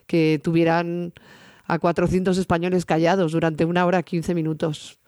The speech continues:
Pensé, ni la mitad de esta gente se va a leer mi tesis doctoral, se suda. Así que abandoné la tesis y me puse a contar cuentos. Bueno, primero me formé como narradora, empecé, pues, a hacer talleres con Francisco Garzón Céspedes, que estaba, acababa de llegar a España unos años antes.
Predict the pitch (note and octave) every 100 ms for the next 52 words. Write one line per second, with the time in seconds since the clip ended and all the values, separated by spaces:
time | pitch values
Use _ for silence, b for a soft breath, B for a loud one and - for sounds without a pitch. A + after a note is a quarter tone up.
0 | B B B B B B B B F#3 G3
1 | G3+ F#3+ F#3 F3 F3+ G3+ F#3+ G3+ G3+ G3
2 | F#3 F#3 F#3 F3+ F3 F3 D#3+ E3 D3+ D3
3 | - - E3 - D#3 C#3+ - - - D#3+
4 | - D#3+ E3+ D#3+ E3+ D#3+ D#3+ F3+ A#3 G#3+
5 | G#3+ - A#3+ - E3+ D#3+ F#3 G#3+ E3 D#3
6 | - - C3+ - - - - _ - G#3+
7 | F3 D3 E3+ F3 F#3+ G#3 F#3 F#3 F#3 G3+
8 | F#3+ F3+ F3 F3 G#3 A3 A3 A3+ F3+ E3+
9 | E3+ F3+ F3+ F3 E3 E3 E3+ E3 F3 F3
10 | D#3+ D#3+ D#3+ D#3+ D#3 D#3 D#3 A3 - G3+
11 | G3 - D#3+ E3 D3+ D3 D3+ D3+ D#3 D#3
12 | D3+ D3+ - D#3+ D#3 - B B B B
13 | E3+ D#3 D#3+ D#3 D3+ F3+ F#3+ F3+ F#3